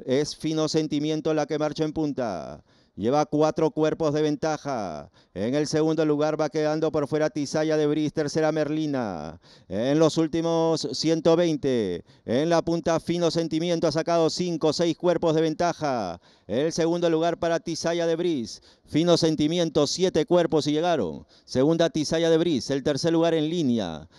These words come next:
La Fiu Fiu, Merlina y también Todo Felicidad. A continuación Miquelena, Let Me Know, de colera Enriqueta. Gana la octava del programa, el número tres, Fino Sentimiento, con la monta del jinete Víctor Salazar.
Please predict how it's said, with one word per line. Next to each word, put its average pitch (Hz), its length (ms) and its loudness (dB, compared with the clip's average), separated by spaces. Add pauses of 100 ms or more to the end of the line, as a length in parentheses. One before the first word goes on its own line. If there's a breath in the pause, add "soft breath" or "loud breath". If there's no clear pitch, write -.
(100)
La 135 240 0
Fiu 151 240 2
Fiu, 156 400 4
Merlina 143 880 -2 (240 soft breath)
y 123 160 0
también 156 540 2
Todo 165 240 4
Felicidad. 151 680 -2 (260 soft breath)
A 123 140 -2
continuación 147 480 4
Miquelena, 151 540 0
Let 139 120 0
Me 147 120 -2
Know, 151 320 2
de 131 140 -2
colera 156 340 4
Enriqueta. 151 840 -2 (540 soft breath)
Gana 117 220 2
la 151 100 6
octava 160 380 4
del 151 160 2
programa, 127 720 0 (360 soft breath)
el 139 280 2
número 160 280 2
tres, 160 500 0 (140)
Fino 165 400 2
Sentimiento, 147 1000 -2 (280 soft breath)
con 147 240 4
la 143 100 4
monta 165 300 2
del 143 120 2
jinete 165 640 2
Víctor 160 680 2
Salazar. 147 880 0